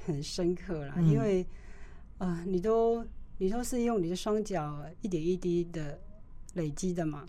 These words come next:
Speaker 2: 还要运气啊，像你东京马也是抽中的嘛。
Speaker 1: 没有，
Speaker 2: 啊？
Speaker 1: 我买的。
Speaker 2: 啊，你买的啊？哦。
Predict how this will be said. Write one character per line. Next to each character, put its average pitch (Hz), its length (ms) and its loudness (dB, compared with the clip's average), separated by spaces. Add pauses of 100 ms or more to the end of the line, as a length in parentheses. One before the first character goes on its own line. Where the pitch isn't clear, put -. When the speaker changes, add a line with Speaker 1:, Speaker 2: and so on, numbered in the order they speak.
Speaker 2:
还 185 140 -4
要 214 180 2
运 202 200 0
气 185 300 -2
啊， 151 240 -2 (100)
像 240 180 6
你 175 80 4
东 196 180 6
京 202 160 2
马 170 160 8
也 143 120 4
是 165 120 0
抽 160 220 4
中 160 240 2
的 139 80 -2
嘛。 - 180 -8 (140)
Speaker 1:
没 185 280 4
有， 185 140 2
Speaker 2:
啊？ 170 200 2
Speaker 1:
我 294 180 12
买 196 320 12
的。 175 140 0
Speaker 2:
啊， 349 80 12
你 392 80 8 (100)
买 320 220 12
的 277 60 12
啊？ 277 120 12
哦。 - 160 12